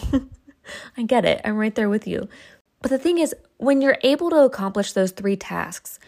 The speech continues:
you're gonna feel a lot more confident and motivated to accomplish the next three tasks the next day. You have to believe that small steps are gonna get you to your goal.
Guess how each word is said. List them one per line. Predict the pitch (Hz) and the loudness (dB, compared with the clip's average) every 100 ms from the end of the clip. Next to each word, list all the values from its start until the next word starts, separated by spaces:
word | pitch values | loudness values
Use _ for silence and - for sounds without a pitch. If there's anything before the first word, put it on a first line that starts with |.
| - _ _ - | -20 _ _ 4
you're | 247 | 4
gonna | 262 302 | 4 -2
feel | 302 226 214 | -2 0 0
a | 208 | 0
lot | 190 190 214 | 0 0 0
more | 220 247 | -2 -4
confident | 220 196 - 233 - | -6 -6 -4 -4 -2
and | 208 185 | -2 0
motivated | 180 202 233 269 269 | 0 2 2 2 2
to | 214 | 0
accomplish | 196 202 190 214 - | -2 -2 -2 -4 -4
the | 208 | -2
next | 190 170 170 - - | -2 -2 -4 -6 -6
three | 247 262 | -2 -2
tasks | 262 285 277 311 - - | -2 -2 -2 -4 -8 -10
the | 220 196 | -4 -2
next | 156 - - | -4 -6 -8
day. | 170 - 269 _ _ _ - | -6 -8 -16 _ _ _ 2
You | 240 | 4
have | 254 311 | 6 2
to | 311 | 2
believe | 254 226 196 175 | 2 4 4 2
that | - - | 0 -2
small | - - 208 208 247 285 | -4 -2 2 4 4 2
steps | 285 - 233 233 - | 0 0 0 -2 -6
are | 208 233 277 | 0 0 0
gonna | 311 311 | -2 -4
get | 277 - | -4 -4
you | 277 | -6
to | 254 208 | -6 -4
your | 190 | -4
goal. | 180 254 269 - - | -2 -2 -2 -2 -8